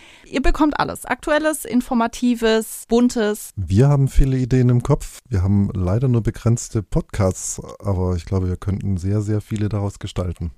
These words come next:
Speaker 1: Schaltet auf jeden Fall ein und wollt ihr eigentlich in der Pilotfolge noch irgendwas loswerden?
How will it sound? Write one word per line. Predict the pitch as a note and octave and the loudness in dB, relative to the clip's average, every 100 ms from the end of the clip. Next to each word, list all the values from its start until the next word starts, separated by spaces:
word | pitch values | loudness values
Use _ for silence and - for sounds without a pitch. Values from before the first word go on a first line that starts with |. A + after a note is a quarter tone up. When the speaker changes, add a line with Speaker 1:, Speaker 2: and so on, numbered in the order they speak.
| _ | _
Speaker 1:
Schaltet | - - A3+ - - | -4 -4 -2 -6 -6
auf | G3+ | -6
jeden | G#3+ G#3+ A3+ | -4 -4 -2
Fall | - F3 - | -2 -4 -4
ein | C3+ C#3 F#3 D4 _ | -4 -2 -2 -2 _
und | A3 A3+ A#3+ - - _ _ _ _ G#3+ | 2 4 4 0 -14 _ _ _ _ -2
wollt | G#3+ - | -2 0
ihr | C4+ F#4 | 0 2
eigentlich | G3+ G3 F3+ - | 0 -2 -4 -4
in | F3 | -2
der | E3+ | -2
Pilotfolge | - F3+ D#3 - G3 F3 F3 | -2 -2 0 6 6 6 0
noch | E3 D#3+ | -2 0
irgendwas | - C4+ C#4 G3+ G3 - | 2 2 0 -2 -4 -6
loswerden? | A3 D#4+ - - D3 D#3 B3 | -6 -6 -8 -8 -8 -6 -10